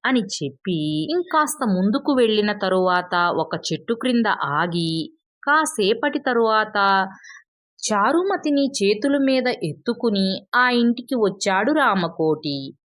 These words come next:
"ఏమండి పాపాయమ్మ గారు, ఒక్కసారి బయటకు రారు?" అంటూ ఎంతో బాధగా పిలవసాగాడు రామకోటి. పాపాయమ్మ బయటకు వచ్చి,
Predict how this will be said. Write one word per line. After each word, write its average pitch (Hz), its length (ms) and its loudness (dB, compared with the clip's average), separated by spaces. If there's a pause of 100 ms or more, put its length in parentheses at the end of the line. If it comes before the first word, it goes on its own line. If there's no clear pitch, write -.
(500)
"ఏమండి 254 380 2
పాపాయమ్మ 311 680 2
గారు, 339 280 2
ఒక్కసారి 311 560 2
బయటకు 285 440 0
రారు?" 311 560 2
అంటూ 254 400 0
ఎంతో 226 420 0
బాధగా 208 580 2
పిలవసాగాడు 190 960 0
రామకోటి. 156 1080 0 (680)
పాపాయమ్మ 226 680 2
బయటకు 170 560 -2
వచ్చి, 175 640 -4